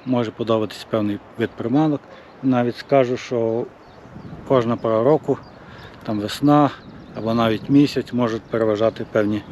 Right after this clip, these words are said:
певний тип приманок. В подробиці стосовно кожної приманки зараз вдаватись не буду. На каналі, в принципі, є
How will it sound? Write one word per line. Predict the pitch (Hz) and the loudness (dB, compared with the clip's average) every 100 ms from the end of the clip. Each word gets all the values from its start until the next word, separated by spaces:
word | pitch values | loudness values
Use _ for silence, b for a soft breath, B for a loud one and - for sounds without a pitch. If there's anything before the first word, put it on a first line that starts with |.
| B B - | B B 2
певний | 131 113 107 | 4 4 -2
тип | - 107 | -6 -6
приманок. | - 107 101 98 92 - - - - 127 | -6 -4 -2 -4 -6 -16 -20 -20 -18 -18
В | - | -6
подробиці | - 131 139 123 113 - 120 | -2 4 6 4 2 -6 -10
стосовно | 104 117 - 117 107 | -10 -10 -4 -2 -2
кожної | 113 98 107 | -4 -4 -4
приманки | 101 117 117 107 113 | -2 0 0 0 -4
зараз | 107 107 104 | -2 -2 -2
вдаватись | 107 107 107 104 - | -4 0 0 0 -2
не | 135 | -2
буду. | 151 196 175 160 B B B B B B B | 0 0 0 -6 B B B B B B B
На | 147 | -6
каналі, | - 135 131 117 | 0 4 4 2
в | |
принципі, | - 120 110 - 170 | -2 -4 -6 -10 -6
є | 190 196 | 0 0